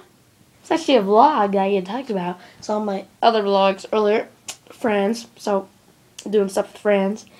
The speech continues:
and I'm on for three videos, so I can't really talk about my intro on M W three. What kind of guy would I be? Uh, uh, what do you want?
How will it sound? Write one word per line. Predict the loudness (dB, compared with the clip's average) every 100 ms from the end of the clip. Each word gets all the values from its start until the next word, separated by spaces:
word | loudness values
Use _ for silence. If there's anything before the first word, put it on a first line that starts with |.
| -20 -20 -8
and | -6 -4 -8 _ _ _ _ -12 0
I'm | 2
on | 2
for | -2
three | -4 -2
videos, | 2 4 4
so | 0
I |
can't | -6 -4
really | -4
talk | -4 -4
about | -4 -8
my | -8 -4
intro | -2 -2 4 4
on | 4 0 0
M | 4 6
W | 4 2 -4
three. | -8 -10 -8 -8 -8
What | -12 -16 -20 -20 _
kind | -6 -4
of | -4
guy | -2 0
would | 0
I | -4
be? | -8 -12 -12 -18 _ _ _ _ _ _ -20 _ _ _ _ _ _ _ _
Uh, | -4 -2 -4 -8 -12 -16 -18 -20 -20 _ _ _ _ _ _ _ _ _ _ _ _ _ _ _ _ _ _ _ -10
uh, | -8 -8 -10 -18 -20 _ _ _ _ _ _ _ _ _ -8
what | -6 0
do | 0
you | 2
want? | 2 2 2 0 -4